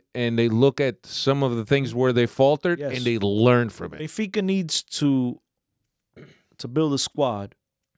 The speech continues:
Speaker 1: Oh,
Speaker 2: The
Speaker 1: they're gonna
Speaker 2: squad.
Speaker 1: build a squad.
Speaker 2: They need to build a, uh, Kevin Cor-, Cordero, Cordero never s-, yeah, Kevin, welcome. I mean, if you're here all the time, you never say nothing. Welcome either way. "Most of the top teams had a dip in form after the international break.
Speaker 1: No doubt.
Speaker 2: Still not an excuse for Benfica, but an interesting coincidence." Yes.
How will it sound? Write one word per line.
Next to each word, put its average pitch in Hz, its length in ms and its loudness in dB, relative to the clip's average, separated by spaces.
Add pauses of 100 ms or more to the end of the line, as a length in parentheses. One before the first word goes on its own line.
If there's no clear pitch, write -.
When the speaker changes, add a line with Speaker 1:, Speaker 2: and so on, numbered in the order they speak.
(580)
Speaker 1:
Oh, 117 80 -6
Speaker 2:
The 156 60 -2
Speaker 1:
they're 214 80 -2
gonna 269 160 0
Speaker 2:
squad. - 80 -2
Speaker 1:
build 190 200 0
a 135 60 -4
squad. 104 420 0
Speaker 2:
They 139 80 -12
need 170 160 -8
to 180 60 -2
build 151 240 0
a, 131 240 -8
uh, - 20 0
Kevin 220 340 0
Cor-, 196 200 2
Cordero, 170 520 2
Cordero 147 560 0
never 156 220 -2
s-, - 220 -8
yeah, 170 140 -2
Kevin, 170 280 -4
welcome. 123 380 -2 (160)
I 127 40 -6
mean, 143 140 -4
if 135 140 -8
you're 160 140 2
here 180 60 2
all 175 100 4
the 165 60 0
time, 175 260 -4
you 165 60 -4
never 160 140 -2
say 170 220 -2
nothing. 180 240 -2
Welcome 160 320 0
either 160 140 0
way. 135 140 2 (360)
"Most 202 260 4
of 208 60 6
the 190 80 -2
top 185 260 4
teams 185 320 0
had 151 140 4
a - 40 0
dip 156 280 0
in 151 100 -6
form 147 320 -2
after 143 240 -2
the 131 80 -4
international 123 540 -2
break. 117 320 -2
Speaker 1:
No 117 140 -4
doubt. 110 260 0
Speaker 2:
Still 175 160 -4
not 185 180 0
an 160 40 -4
excuse 156 320 -2
for 147 140 -4
Benfica, 139 440 -4
but 120 160 0
an 120 100 -4
interesting 135 400 -8
coincidence." 110 640 -8
Yes. - 300 -8